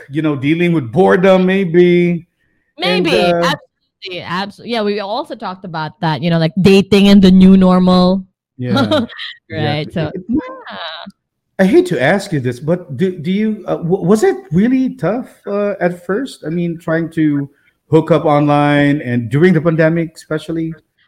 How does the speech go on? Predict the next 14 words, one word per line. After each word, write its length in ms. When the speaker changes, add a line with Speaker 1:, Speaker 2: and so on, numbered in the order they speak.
Speaker 2:
Uh, 360
<laughs> 240
so 340
we 760
were 200
on 240
an 160
online 340
dating 300
app 400
called 720
OkCupid, 1000
Speaker 1:
Mm-hmm. 160
Speaker 2:
and 320